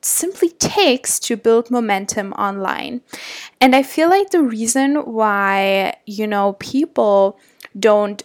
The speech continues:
grow and can't really build those amazing, uh, personal brands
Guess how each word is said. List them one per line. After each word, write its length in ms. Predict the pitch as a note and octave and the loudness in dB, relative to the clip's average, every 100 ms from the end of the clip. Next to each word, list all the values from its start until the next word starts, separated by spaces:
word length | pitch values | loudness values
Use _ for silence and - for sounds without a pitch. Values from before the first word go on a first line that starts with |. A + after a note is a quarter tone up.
| - | -20
grow 540 | - G#3+ B3+ G#4+ C4+ F#3+ | -12 0 4 6 6 4
and 240 | G#3 A3 | 2 -4
can't 420 | - B3+ A#3+ - | -8 -2 -2 -2
really 220 | B3 A#3 | -4 -4
build 420 | G#3+ A#3+ D#4 G#4 - | -2 2 2 2 0
those 340 | G#3+ G#3 G#3+ - | 0 0 -2 -4
amazing, 800 | A3 G#3+ G3+ G#3 G3+ G3+ G3 F#3+ | -6 -4 -4 -4 -4 -6 -6 -12
uh, 140 | - | -12
personal 600 | - - G#3+ G#3+ - G3+ | -14 -4 -2 -2 -4 -8
brands 680 | G3+ C#4+ E4 C4 A3 A3 - | -4 0 4 4 2 -2 -8